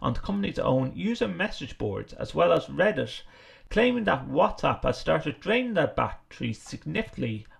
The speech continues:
more than other apps. OnePlus owners have also taken their frustration out on the WhatsApp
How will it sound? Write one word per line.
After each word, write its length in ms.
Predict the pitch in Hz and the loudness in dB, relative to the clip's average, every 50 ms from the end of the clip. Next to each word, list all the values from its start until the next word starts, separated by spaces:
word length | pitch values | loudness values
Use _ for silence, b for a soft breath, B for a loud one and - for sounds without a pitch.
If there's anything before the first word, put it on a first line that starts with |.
| b | b
more 400 | - 117 123 113 107 104 104 104 - | -4 -2 0 0 0 0 -2 -4 -2
than 200 | - 143 135 - - | -2 -2 -2 -4 -8
other 240 | - 101 85 98 107 | -10 -10 -6 -4 0
apps. 420 | 131 160 180 208 - - - - - B B B B B B | 2 4 2 2 0 -4 -12 -12 -12 B B B B B B
OnePlus 440 | 120 135 160 160 160 - - - | 2 2 2 2 2 0 2 4
owners 400 | 143 139 139 139 139 135 120 - | 4 4 4 4 4 2 2 2
have 160 | - 117 - - | 0 0 0 2
also 280 | - - - - 151 | 0 2 2 0 0
taken 380 | - - 147 143 143 - 143 127 | 0 2 0 0 0 0 -2 0
their 120 | 131 123 | 0 0
frustration 520 | - - - - - 156 160 151 - 135 131 | 0 -2 -6 0 2 2 2 2 0 0 2
out 240 | 131 131 131 - | 2 2 2 0
on 180 | - - 127 123 | -2 -2 -2 0
the 100 | 113 117 | 0 0
WhatsApp 500 | 120 135 196 214 - - 151 123 - | 2 2 0 2 2 2 2 2 0